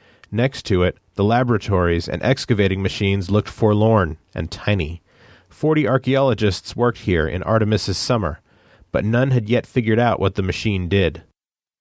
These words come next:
"Perhaps you regret our melding,"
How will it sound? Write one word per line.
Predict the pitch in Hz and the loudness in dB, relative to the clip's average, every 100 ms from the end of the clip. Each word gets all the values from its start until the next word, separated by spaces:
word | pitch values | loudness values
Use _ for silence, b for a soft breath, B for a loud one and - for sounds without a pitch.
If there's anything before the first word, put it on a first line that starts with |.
| _ _ _ _ - | _ _ _ _ -6
"Perhaps | 120 113 147 175 - - - | -4 0 2 0 -2 -8 -6
you | 123 139 | -2 0
regret | 143 139 127 127 123 - 113 | 0 -2 0 0 -2 -4 0
our | 117 117 | 2 0
melding," | 117 113 123 131 104 85 78 | 0 0 0 0 -2 -6 -8